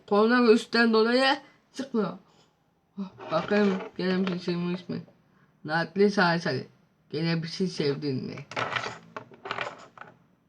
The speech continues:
Abi, hayır. Bir şey sevmedi. Bir şey sevmiyor anladığım kadarıyla. Tatili Charlie,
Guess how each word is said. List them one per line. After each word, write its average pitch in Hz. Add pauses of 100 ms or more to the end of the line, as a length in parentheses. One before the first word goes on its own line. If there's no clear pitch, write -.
(160)
Abi, 156
hayır. 180 (580)
Bir 147
şey 185
sevmedi. 165 (2250)
Bir 160
şey 190
sevmiyor 180
anladığım 147
kadarıyla. 131 (1120)
Tatili 170
Charlie, 139